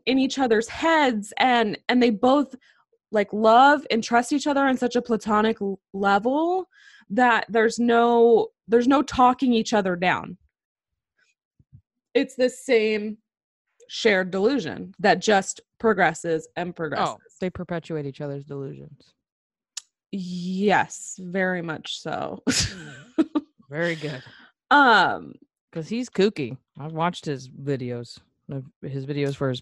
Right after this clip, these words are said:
Speaker 2: people, or the new people.
Speaker 1: Yeah.
Speaker 2: When there were new people.
Speaker 1: Yeah. So they basically come up with this idea,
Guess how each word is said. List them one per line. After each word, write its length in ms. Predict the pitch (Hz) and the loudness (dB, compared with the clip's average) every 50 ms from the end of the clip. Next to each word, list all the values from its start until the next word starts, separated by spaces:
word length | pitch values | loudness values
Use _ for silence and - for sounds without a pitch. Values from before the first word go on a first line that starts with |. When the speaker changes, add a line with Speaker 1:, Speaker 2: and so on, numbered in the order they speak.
| _ _ - | _ _ -4
Speaker 2:
people, 380 | - 147 131 - 131 127 135 - | -4 -2 -2 0 -2 -2 -2 2
or 140 | - 170 170 | 2 4 4
the 100 | 165 165 | 4 4
new 140 | 180 190 | 4 4
people. 400 | 175 - 160 139 - 123 135 131 _ _ _ _ _ _ _ _ _ _ _ _ _ _ - - - 277 - - | 4 2 -2 -2 -2 -6 -10 -10 _ _ _ _ _ _ _ _ _ _ _ _ _ _ -20 -20 -18 -18 -14 -8
Speaker 1:
Yeah. 320 | - 220 208 196 151 - | -4 0 2 2 4 4
Speaker 2:
When 100 | 185 190 | 4 4
there 140 | 190 180 175 | 4 4 4
were 180 | 175 185 185 170 | 6 4 4 4
new 180 | 160 151 143 | 4 0 0
people. 440 | 135 - 131 127 - - 123 123 - _ _ _ _ - | -2 -4 -6 -6 -6 -8 -8 -8 -10 _ _ _ _ -4
Speaker 1:
Yeah. 400 | - 233 233 214 202 165 143 165 - | 0 2 4 4 4 4 0 -2 -6
So 380 | - - - 294 269 269 285 226 | -10 -4 2 4 4 6 6 4
they 280 | 175 220 262 254 330 | 2 4 2 4 4
basically 580 | - - 370 359 370 - - 370 - - 370 330 | 4 2 2 2 2 -2 -6 -8 -2 0 0 0
come 360 | 269 - - 277 254 254 254 247 | 0 -2 -2 0 0 0 2 2
up 240 | 196 233 233 233 | 2 2 2 2
with 260 | 247 233 220 220 _ - | 2 2 2 2 _ 0
this 580 | 220 214 214 214 - - - - - - - _ _ - - - - - - - - - - - _ _ _ _ _ _ _ - - - | 2 2 2 0 -2 -8 -16 -16 -16 -18 -18 _ _ -20 -20 -20 -20 -20 -20 -20 -20 -20 -20 -20 _ _ _ _ _ _ _ -14 -4 0
idea, 840 | 220 233 233 247 214 175 - 233 262 254 226 165 147 156 151 208 226 | 2 4 4 4 2 0 0 2 4 4 6 6 6 6 4 4 0